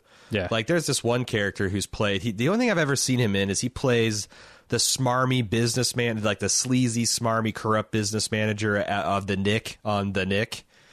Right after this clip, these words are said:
Speaker 1: Huh.
Speaker 2: Um,
Speaker 1: Okay.
Speaker 2: and seeing him as, like, the slick back professor who's fucking all these young women and cheating around, like,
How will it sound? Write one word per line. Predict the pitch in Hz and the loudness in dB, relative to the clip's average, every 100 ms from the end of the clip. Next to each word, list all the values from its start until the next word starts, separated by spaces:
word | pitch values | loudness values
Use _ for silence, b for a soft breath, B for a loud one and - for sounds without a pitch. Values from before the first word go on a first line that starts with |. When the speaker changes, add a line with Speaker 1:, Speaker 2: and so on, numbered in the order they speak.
| B | B
Speaker 1:
Huh. | - 110 - | -6 -4 -2
Speaker 2:
Um, | 113 113 110 104 104 | 0 2 2 4 2
Speaker 1:
Okay. | 101 | 2
Speaker 2:
and | 117 | 0
seeing | - 147 143 | 0 2 2
him | 131 | 0
as, | 117 | 0
like, | 113 | -2
the | 113 | -2
slick | - - 123 - | 0 0 -2 -2
back | 120 113 | -4 -2
professor | 107 - 107 - 107 104 98 | -4 -2 -2 0 0 0 0
who's | 98 - | 0 -2
fucking | 107 - 104 | -2 -2 0
all | 101 | 0
these | 98 95 | 0 0
young | 98 98 | 0 0
women | 101 98 98 95 | 0 2 2 0
and | 90 | 0
cheating | - 92 | -2 -2
around, | 98 98 95 95 | 0 0 0 0
like, | 92 92 - | -2 -2 -6